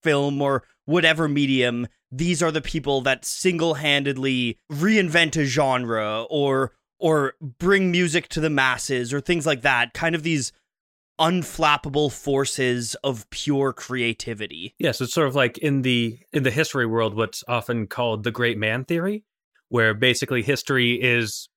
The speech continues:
Speaker 2: a series of great individuals, which, you know, in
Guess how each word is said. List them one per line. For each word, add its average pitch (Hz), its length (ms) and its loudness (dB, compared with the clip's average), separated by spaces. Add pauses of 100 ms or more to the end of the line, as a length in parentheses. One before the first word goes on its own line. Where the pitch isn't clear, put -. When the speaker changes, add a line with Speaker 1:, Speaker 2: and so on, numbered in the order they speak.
(140)
Speaker 2:
a 139 100 0
series 131 640 0
of 117 500 -2 (320)
great 139 220 2
individuals, 117 720 -2
which, 110 160 -6
you 139 60 0
know, 107 100 -2
in 107 220 -4